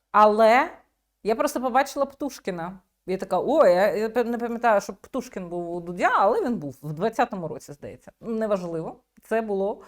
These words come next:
це було, це я не дивилася, але там був епізод про Україну. І цей епізод, він такий красномовний, і він так,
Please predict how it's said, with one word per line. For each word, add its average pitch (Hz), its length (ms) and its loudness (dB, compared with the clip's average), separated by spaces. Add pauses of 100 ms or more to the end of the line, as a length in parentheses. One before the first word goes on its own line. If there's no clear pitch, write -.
(320)
це 247 140 4
було, 214 520 -2
це 208 400 0
я 240 120 0
не 226 120 -2
дивилася, 175 540 -6
але 202 260 2
там 254 260 -2
був 247 280 -6 (120)
епізод 196 360 -8
про 196 120 -4
Україну. 147 540 -10 (680)
І 214 440 -4
цей 220 420 -2
епізод, 165 680 -10 (2750)
він 185 200 -6
такий 202 240 -8
красномовний, 185 1040 -12 (1160)
і 214 100 -2
він 220 200 -4
так, 226 160 -6